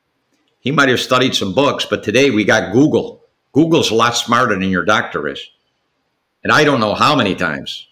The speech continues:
I had to sit in front of doctors and listen to 'em. Sometimes I knew they were just full of shit, basically. Um, you know, because, of course, if they don't stay on their game,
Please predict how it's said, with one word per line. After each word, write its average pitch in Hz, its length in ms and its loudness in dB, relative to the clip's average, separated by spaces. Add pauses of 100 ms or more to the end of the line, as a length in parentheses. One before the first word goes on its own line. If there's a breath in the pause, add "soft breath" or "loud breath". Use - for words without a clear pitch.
(160)
I 95 100 0
had 104 120 0
to 90 80 -4
sit 120 240 -2
in 92 80 -12
front 110 220 -2
of 90 60 -4
doctors 104 440 -2
and 82 80 -10
listen 113 340 -2
to 98 160 -2
'em. 95 160 -8 (920 soft breath)
Sometimes 147 520 2
I 117 80 2
knew 120 220 2
they 110 100 2
were 101 140 0
just 95 180 -6
full 98 240 -4
of 101 80 -4
shit, - 880 -6
basically. 101 680 -4 (440)
Um, 101 540 -2 (540)
you 113 100 0
know, 104 100 2
because, 98 560 -6
of - 140 -18
course, 131 260 0
if 95 100 -10
they 110 100 0
don't 110 180 -4
stay 120 240 0
on 107 120 0
their 92 100 0
game, 104 500 -2